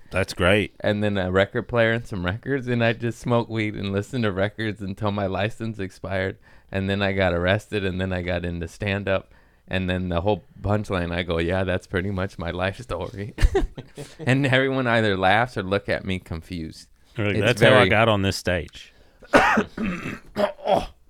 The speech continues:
Speaker 1: ooh, got you.
Speaker 2: Heavy cat, just, you know, she went off my nuts.
Speaker 1: So you didn't buy it to sell?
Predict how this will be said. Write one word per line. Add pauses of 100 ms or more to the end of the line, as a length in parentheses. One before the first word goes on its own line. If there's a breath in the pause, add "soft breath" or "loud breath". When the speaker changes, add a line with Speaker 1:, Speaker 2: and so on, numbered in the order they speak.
(160)
Speaker 1:
ooh, (160)
got
you. (320)
Speaker 2:
Heavy
cat,
just, (800 soft breath)
you
know,
she
went (120)
off
my
nuts.
Speaker 1:
So
you
didn't
buy
it
to
sell?